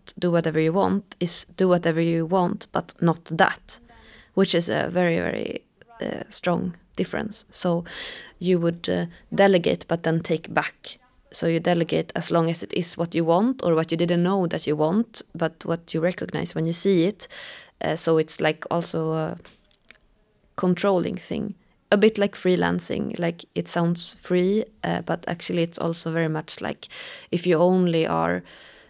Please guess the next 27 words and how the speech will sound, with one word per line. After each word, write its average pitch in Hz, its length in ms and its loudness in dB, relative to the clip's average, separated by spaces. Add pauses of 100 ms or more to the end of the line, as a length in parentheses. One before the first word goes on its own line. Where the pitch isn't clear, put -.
(120)
um, 87 520 -4 (1700)
if 175 200 -6
you 185 100 0
only 180 360 2
are, 160 480 2
uh, - 340 -2 (640)
um, - 600 -8 (960)
given 180 320 6
the 170 80 2
means 175 580 4 (160)
to - 80 -6
do 170 160 2
the 165 120 0
work, 170 440 0
if - 140 -8
you 160 80 -6
do 170 120 2
certain 165 360 0
kinds 165 240 0
of 160 100 -6
work, 180 440 0 (360)
it's 175 300 -2
nothing 156 340 -2
free - 400 -4
about - 300 -6 (100)
the 185 200 -12 (160)
freelancing. 190 640 -6